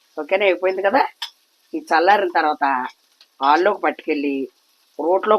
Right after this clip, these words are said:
కుమ్ముకొని చూపిస్తాను మీకు. ఓకేనమ్మా? కట్టేస్తున్నాను. దామ్మా, బయట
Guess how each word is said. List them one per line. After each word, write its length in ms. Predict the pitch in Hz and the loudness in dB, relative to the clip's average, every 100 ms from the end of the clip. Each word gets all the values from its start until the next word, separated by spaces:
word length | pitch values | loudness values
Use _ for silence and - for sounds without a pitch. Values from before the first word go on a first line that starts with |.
| - | 0
కుమ్ముకొని 420 | 165 147 175 180 | -4 -4 -6 -4
చూపిస్తాను 440 | 180 139 - 120 233 | -6 -8 -10 -14 -14
మీకు. 200 | - - _ _ _ _ _ _ _ _ _ _ - | -16 -20 _ _ _ _ _ _ _ _ _ _ -14
ఓకేనమ్మా? 340 | 151 180 208 233 | -6 -2 0 0
కట్టేస్తున్నాను. 600 | 208 - 240 - - - _ _ _ _ _ _ _ _ _ _ _ _ _ _ _ _ _ _ _ _ _ _ _ - 147 | 0 -2 -10 -14 -20 -20 _ _ _ _ _ _ _ _ _ _ _ _ _ _ _ _ _ _ _ _ _ _ _ -6 -2
దామ్మా, 280 | 156 123 - _ _ _ _ _ _ _ _ _ 147 | -2 -2 -12 _ _ _ _ _ _ _ _ _ -8
బయట 220 | 151 156 | -6 -2